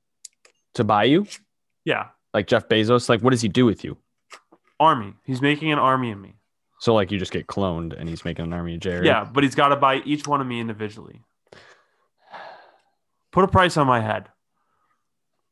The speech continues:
Speaker 1: You're priceless.
Speaker 2: Eighty thousand? A hundred thousand?
Speaker 1: No, you're more than that, bro.
Speaker 2: Am I?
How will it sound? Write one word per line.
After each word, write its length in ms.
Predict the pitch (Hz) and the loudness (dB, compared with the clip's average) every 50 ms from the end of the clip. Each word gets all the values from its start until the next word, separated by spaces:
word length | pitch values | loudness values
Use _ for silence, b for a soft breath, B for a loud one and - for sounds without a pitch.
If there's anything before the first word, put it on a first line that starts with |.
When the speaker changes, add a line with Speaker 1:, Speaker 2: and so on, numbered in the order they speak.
| _ - - - _ _ _ _ _ _ - | _ -18 -18 -18 _ _ _ _ _ _ -18
Speaker 1:
You're 80 | 113 | -12
priceless. 320 | - - 135 131 127 - 127 | -6 -2 -2 -2 -2 0 0
Speaker 2:
Eighty 220 | 127 139 156 175 170 | 0 0 0 -2 -2
thousand? 680 | 175 170 170 175 180 175 185 196 202 202 196 180 170 _ _ _ _ _ _ _ _ - | -2 0 0 0 0 -2 -4 -6 -6 -8 -12 -14 -18 _ _ _ _ _ _ _ _ -12
A 60 | 123 | -8
hundred 300 | 117 127 135 143 147 147 | -6 -4 -4 -4 -4 -2
thousand? 600 | 165 165 165 170 170 170 165 175 180 180 170 165 - _ _ _ - | 0 2 2 2 2 0 -4 -8 -10 -10 -12 -18 -20 _ _ _ -8
Speaker 1:
No, 360 | 92 87 82 80 80 80 82 | -6 -6 -4 -4 -6 -8 -8
you're 140 | 87 101 117 | -6 -6 -6
more 200 | 110 98 90 82 | -6 -6 -8 -10
than 120 | 78 78 | -10 -12
that, 240 | 78 80 80 80 78 | -12 -12 -14 -14 -14
bro. 380 | - 80 80 80 78 82 82 - _ _ _ _ _ _ _ _ _ _ _ _ _ _ - | -14 -12 -12 -12 -12 -14 -14 -18 _ _ _ _ _ _ _ _ _ _ _ _ _ _ -4
Speaker 2:
Am 240 | 123 143 170 208 240 | 0 0 2 2 2
I? 320 | 269 285 294 294 285 285 | 2 2 0 0 -2 -6